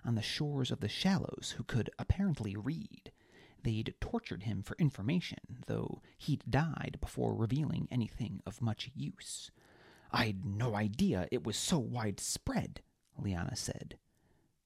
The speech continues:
Emma grimaced, as if she'd said something she wished she hadn't, though Liana only nodded,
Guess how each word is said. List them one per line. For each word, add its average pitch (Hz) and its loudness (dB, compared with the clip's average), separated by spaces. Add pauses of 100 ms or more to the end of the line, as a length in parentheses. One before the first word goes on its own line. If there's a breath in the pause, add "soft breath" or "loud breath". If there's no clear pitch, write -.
(140)
Emma 127 4
grimaced, - -4
as 190 -4
if 104 -4
she'd - -6
said 185 0
something 127 2
she - 0
wished 143 0
she - -2
hadn't, - -2 (440 loud breath)
though 101 2
Liana 117 2
only 107 4
nodded, - -2